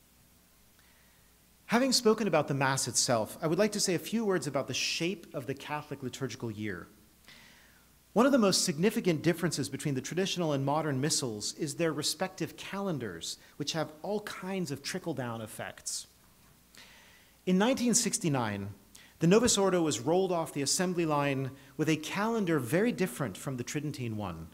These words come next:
with the justification that this new calendar better accentuates the so-called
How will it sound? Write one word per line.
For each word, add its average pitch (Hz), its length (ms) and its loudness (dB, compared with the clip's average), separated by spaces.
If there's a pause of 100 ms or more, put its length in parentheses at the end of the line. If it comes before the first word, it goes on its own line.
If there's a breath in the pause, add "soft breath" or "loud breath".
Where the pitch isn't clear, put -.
(360 loud breath)
with 165 120 4
the 170 80 4
justification 214 1120 2 (280 loud breath)
that 160 160 4
this 156 180 2
new 214 220 4
calendar 165 580 0
better 202 560 -2
accentuates 160 800 -2
the 131 80 -8
so-called 156 600 -2